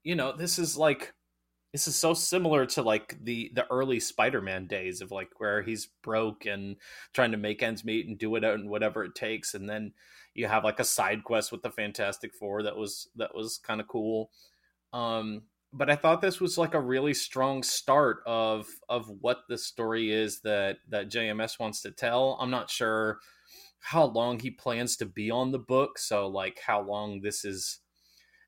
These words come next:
gonna be a thing. Um, but I'm definitely intrigued to kinda see where this storyline goes, especially, like, the, the major arc, kinda see what happens there.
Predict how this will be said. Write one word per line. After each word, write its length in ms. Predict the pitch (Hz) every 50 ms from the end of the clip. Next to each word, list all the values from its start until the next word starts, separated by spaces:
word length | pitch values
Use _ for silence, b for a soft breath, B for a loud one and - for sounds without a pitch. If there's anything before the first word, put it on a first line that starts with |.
| - 101 98
gonna 260 | - 117 110 110 101
be 220 | 90 - 110 113
a 100 | 104 90 - - _ _
thing. 480 | 120 113 113 117 131 147 156 165 165 165 _ _ _ _ _ _ _ _ _ _ _ _ _ _ _ _ _ _ _ _ _ _ _ _
Um, 180 | 139 143 143 139
but 160 | 139 139 135
I'm 160 | 147 165 165
definitely 480 | 170 147 143 147 - 165 147 139 143 135
intrigued 400 | 120 107 - - 139 139 139 -
to 60 | 110
kinda 240 | - - 117 110 104
see 200 | - - 123 120
where 140 | 113 104 101
this 260 | 90 107 107 - -
storyline 540 | - 123 113 113 113 107 107 107 101 98 90
goes, 600 | 98 101 107 110 110 113 - - - - - - _ _ _ _ _ _ _ _ _ _
especially, 540 | 120 - - 151 143 - - 135 123 123 120
like, 320 | 113 113 110 - - 107
the, 360 | 110 113 113 110 107 110 110 B B B B B
the 100 | - 127
major 460 | 113 110 113 131 135 123 - 104 92 -
arc, 440 | - 110 101 98 - - - - _ _ _ _
kinda 180 | 123 107 104
see 180 | - - 120 110
what 200 | 104 104 107 107
happens 380 | 113 104 - - 101 95 92
there. 340 | 98 101 104 101 98 98 -